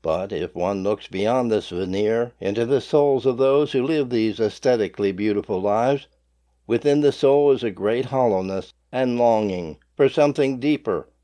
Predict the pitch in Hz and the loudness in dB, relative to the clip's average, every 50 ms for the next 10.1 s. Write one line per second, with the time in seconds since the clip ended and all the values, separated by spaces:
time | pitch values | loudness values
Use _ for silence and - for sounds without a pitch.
0 | _ _ _ _ _ - - 98 92 101 90 113 107 95 113 120 127 127 120 107 | _ _ _ _ _ -8 -6 -4 -4 -2 -2 -2 -2 0 0 0 0 0 0 0
1 | 107 110 104 107 113 110 98 113 120 120 120 120 - - 131 123 127 127 131 135 | 0 0 0 0 0 0 0 0 0 0 0 0 -2 -4 -2 0 2 2 2 2
2 | 143 139 113 90 95 107 120 131 127 110 92 95 95 87 104 101 104 117 120 120 | 2 0 -2 -2 -2 0 0 2 2 2 0 -2 -2 -2 -2 0 0 0 0 -2
3 | 123 117 - - 151 175 160 - - - 104 87 90 95 92 - - 120 120 113 | -4 -6 -2 -2 0 0 0 -4 -8 -6 -4 -4 -4 -4 -6 -4 -2 0 0 2
4 | 113 120 - 127 120 117 117 110 107 104 - - 143 143 143 131 - 95 73 71 | 0 0 0 2 2 2 2 2 0 -2 -2 0 0 0 0 -2 -6 -8 -10 -10
5 | - - - _ _ _ _ _ _ _ _ 143 147 127 - - - 139 131 131 | -12 -18 -20 _ _ _ _ _ _ _ _ -2 -2 -2 -2 -2 0 2 2 2
6 | 123 117 104 101 107 110 117 127 120 110 104 98 90 - 104 98 101 98 107 117 | 2 0 -2 -2 0 2 2 2 2 2 0 -2 -2 -2 -2 -2 0 0 0 0
7 | 120 110 98 78 67 62 - - 69 82 87 92 120 131 127 123 110 101 98 90 | 0 0 -2 -4 -8 -10 -10 -8 -6 -4 -2 0 2 2 2 2 0 -2 -2 -2
8 | 104 107 104 104 104 104 101 110 120 113 107 101 92 90 87 82 - - 113 98 | -2 -2 0 0 -2 -2 -2 -2 -2 -2 -2 -4 -4 -6 -10 -8 -4 -2 -2 -2
9 | 90 123 120 120 120 120 107 113 120 113 107 98 104 92 98 131 123 104 95 92 | 0 0 0 2 2 2 2 2 0 0 0 -2 -4 0 0 0 0 0 -2 -6
10 | - | -8